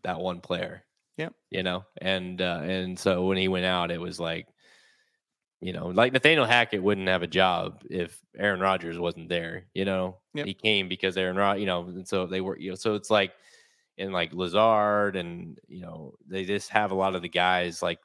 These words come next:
Speaker 1: all worked around having him. And then when he went out, you're like, "Oh, shit."
Speaker 2: Yep.
Speaker 1: Now we gotta figure out what we are, and they <laughs> aren't very good without him. That's what
Speaker 2: They're
Speaker 1: they
Speaker 2: not.
Speaker 1: are.
Speaker 2: I mean, and again, it's like I said, that they, they might lose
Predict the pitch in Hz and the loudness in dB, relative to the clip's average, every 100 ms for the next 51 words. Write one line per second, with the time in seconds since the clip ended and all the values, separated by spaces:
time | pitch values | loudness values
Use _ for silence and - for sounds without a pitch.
0 | _ - 98 107 98 95 101 90 - 95 | _ 2 6 6 4 2 0 -2 -6 0
1 | 95 92 87 87 95 92 87 101 90 90 | 2 2 0 2 2 2 0 0 0 -2
2 | 90 95 92 107 92 85 90 107 92 - | -2 0 2 2 0 -4 -4 -2 -2 -4
3 | - 113 92 - _ _ _ - 160 - | -4 -4 -4 -12 _ _ _ -10 -10 -10
4 | _ _ - 107 101 90 - 98 92 95 | _ _ -2 0 2 -2 -2 0 2 4
5 | 92 90 - - 95 95 85 90 90 104 | 2 0 -6 -12 -10 -10 -10 -8 0 0
6 | 92 87 87 85 82 - - 85 85 90 | 2 0 -4 -6 -10 -16 -12 -8 -4 -4
7 | - - 190 - - 180 170 160 156 151 | -2 2 4 4 6 4 4 0 2 2
8 | 143 107 113 120 120 135 160 240 160 156 | 2 0 0 0 0 0 2 2 0 -2
9 | 151 120 - - _ _ - 175 180 220 | -2 -6 -14 -20 _ _ -6 -4 -2 -4
10 | 175 214 180 262 247 147 139 147 - - | 0 -2 2 0 2 0 -2 -6 -10 -14
11 | - _ 123 190 196 143 151 160 185 196 | -20 _ 0 4 6 4 4 0 2 0
12 | - | -4